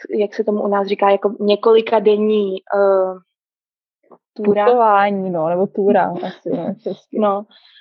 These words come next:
Speaker 1: tak do té doby to bylo vlastně, myslím si, že abych nelhala dvě noci a tři dny.
Speaker 2: Mm.
Speaker 1: Nic delšího jsem nikdy nezažila. Tak, takže jako hodně jsem se bála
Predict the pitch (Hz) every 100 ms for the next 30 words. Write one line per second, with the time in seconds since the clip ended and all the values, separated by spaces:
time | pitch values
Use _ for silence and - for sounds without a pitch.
0 | _ _ _ 247 208 220 220 233 220 208
1 | 220 214 220 214 220 214 233 220 214 -
2 | 220 208 214 208 220 214 202 214 220 208
3 | 196 214 208 208 202 190 208 214 208 202
4 | - - - - 190 190 180 - _ _
5 | _ _ 190 190 185 - _ _ _ -
6 | 208 208 190 208 202 - 208 202 214 202
7 | 196 185 185 180 185 - _ _ _ _
8 | _ _ - 202 - - 220 202 240 226
9 | 220 180 - 220 208 226 220 _ _ _
10 | _ - 226 214 175 180 190 233 320